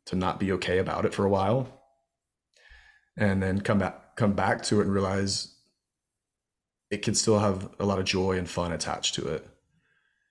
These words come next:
And then just being surrounded by people who are cheering you on, but also kinda holding you accountable to,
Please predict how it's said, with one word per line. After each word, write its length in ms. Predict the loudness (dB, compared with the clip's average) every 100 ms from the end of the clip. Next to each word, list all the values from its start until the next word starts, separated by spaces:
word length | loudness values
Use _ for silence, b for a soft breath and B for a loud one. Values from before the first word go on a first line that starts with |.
| _ _ _ _
And 100 | -2
then 80 | 0
just 120 | 2
being 100 | 2
surrounded 340 | 4 4 4
by 120 | 2 2
people 320 | 0 0 0
who 360 | 0 0 0 -2
are 80 |
cheering 340 | 0 4 4 4
you 180 | 2 -2
on, 460 | 0 0 -2 -6 -14 _ -4
but 140 | 0
also 580 | 2 2 0 0 -2 b b b b b b _ -2
kinda 160 | 0 2
holding 260 | 4 6
you 140 | 4 2
accountable 480 | 0 0 2 2
to, 340 | 0 -2 -4